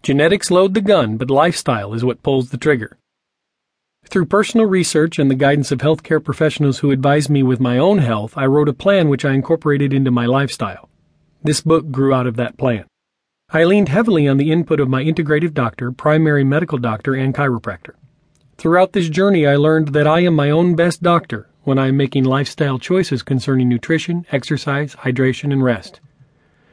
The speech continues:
It is time for all of us to ask the right questions.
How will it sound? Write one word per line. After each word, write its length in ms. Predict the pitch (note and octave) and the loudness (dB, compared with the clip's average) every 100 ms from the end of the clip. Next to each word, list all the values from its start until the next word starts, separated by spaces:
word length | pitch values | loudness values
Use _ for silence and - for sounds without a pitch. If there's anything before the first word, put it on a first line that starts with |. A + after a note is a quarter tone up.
| _ _ | _ _
It 140 | - D#3 | -2 -2
is 100 | - | 0
time 260 | F3 E3+ | 0 0
for 140 | D#3+ - | -2 -4
all 240 | E3 F#3+ F3+ | 0 2 2
of 100 | C3 | 0
us 140 | A#2 | -4
to 100 | - | -4
ask 240 | B2 B2 - | -4 -4 -4
the 80 | |
right 300 | B2 C3 D3+ | -2 0 -2
questions. 560 | - C#3 - - - - | -2 -4 -4 -10 -20 -20